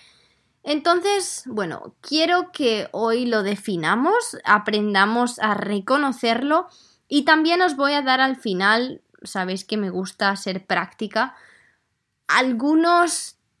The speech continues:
trucos o maneras que podemos poner en práctica para acabar con este burnout.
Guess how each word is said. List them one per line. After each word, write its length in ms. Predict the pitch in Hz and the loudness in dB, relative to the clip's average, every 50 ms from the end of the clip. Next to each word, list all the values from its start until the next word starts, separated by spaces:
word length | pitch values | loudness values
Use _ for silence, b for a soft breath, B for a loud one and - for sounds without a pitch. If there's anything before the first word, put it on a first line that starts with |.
| _ _ _ | _ _ _
trucos 880 | _ - 302 339 349 349 349 - - 320 302 294 294 294 302 277 - 247 | _ 4 6 6 6 4 2 -2 -2 2 4 4 4 4 2 0 -4 -6
o 120 | 214 202 | -6 -6
maneras 960 | 202 196 196 202 202 196 214 247 277 277 262 262 247 247 269 254 - - - | -6 -6 -6 -4 -4 -4 -2 0 0 2 6 8 8 8 6 4 -2 -10 -8
que 160 | - 233 202 | -6 -6 -4
podemos 380 | 196 202 202 196 202 214 220 - | -4 -4 -6 -4 -4 -4 -6 -4
poner 320 | - 247 240 226 214 220 | -4 -4 -4 -2 -4 -4
en 160 | 214 214 208 | -4 -6 -2
práctica 800 | - 226 226 233 226 - - 226 202 - 196 190 240 311 330 320 _ | 0 0 0 0 -2 -6 -8 -8 -6 -4 -4 -2 -2 -4 -6 -8 _
para 320 | - 208 196 202 208 - - | -4 -2 -2 -2 -2 -4 -6
acabar 680 | - 202 190 - - 202 175 185 226 233 196 175 180 | -8 -10 -10 -6 -2 0 2 4 4 4 4 2 -2
con 200 | - 196 185 175 | -8 -8 -8 -6
este 240 | 185 185 - - 190 | -8 -8 -8 -10 -10
burnout. 640 | - - 233 233 196 190 196 190 170 - 214 220 | -4 0 0 2 2 2 -2 -2 -4 -6 -8 -12